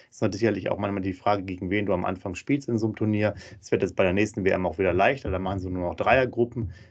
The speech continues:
da kannst du nachher mit dem Unentschieden noch weiterkommen. Also, ähm, nichtsdestotrotz,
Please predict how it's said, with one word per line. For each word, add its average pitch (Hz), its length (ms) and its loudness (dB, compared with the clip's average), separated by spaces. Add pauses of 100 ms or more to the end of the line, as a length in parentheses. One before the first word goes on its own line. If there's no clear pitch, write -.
(100)
da - 80 -4
kannst 98 180 -2
du 104 40 -2
nachher 104 180 0
mit 98 100 -4
dem 95 140 -4
Unentschieden 131 420 0
noch 107 140 4
weiterkommen. 104 520 0 (440)
Also, 98 420 2
ähm, 92 500 -2 (680)
nichtsdestotrotz, 117 840 0